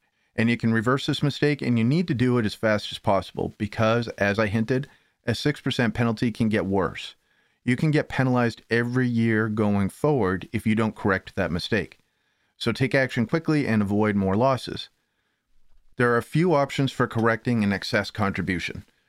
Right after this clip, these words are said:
No, begging for mercy will not help, not even a little bit. It is the I R S. But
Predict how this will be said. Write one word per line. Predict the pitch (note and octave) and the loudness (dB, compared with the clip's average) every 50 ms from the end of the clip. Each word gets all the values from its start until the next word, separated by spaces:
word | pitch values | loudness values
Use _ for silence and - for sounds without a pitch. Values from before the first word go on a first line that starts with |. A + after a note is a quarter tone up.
| _ _ _ _ | _ _ _ _
No, | - G#2+ G#2+ A2+ A2+ G#2+ | -4 0 0 0 0 0
begging | - G2+ G#2 A2 A#2+ B2+ C#3+ D3 D3 C#3+ | 0 0 0 0 2 2 2 2 0 0
for | - - B2+ | 0 0 0
mercy | B2 B2 A#2+ A#2+ - - A#2+ | 2 2 0 0 -2 -2 -2
will | G#2+ G#2 A2 A2+ A#2 B2+ | 0 0 2 2 2 2
not | A#2+ A#2 A#2 A2+ E2 | 2 2 0 0 0
help, | F#2 A2+ G2+ F#2 F2 - | 0 0 0 0 0 -2
not | F#2+ G2 G2+ | -2 0 0
even | G#2+ G#2+ A2 G#2+ | 0 0 0 0
a | G#2+ | 2
little | A2 A2+ A2+ A2+ | 2 0 0 0
bit. | A2 B2 C3+ B2+ - | 0 0 -2 -2 -2
It | G#2+ F#2 | -2 -2
is | F#2 F#2 F#2+ - | 0 -2 -2 -2
the | - F2+ | -2 0
I | F#2 F#2 F#2+ G2 | 0 2 2 2
R | G#2+ A#2+ | 2 2
S. | A#2 F#2 - - - - _ _ _ _ _ _ _ _ _ _ _ _ | 0 0 -2 -8 -16 -20 _ _ _ _ _ _ _ _ _ _ _ _
But | - B2 A#2+ - - | -2 0 0 0 -4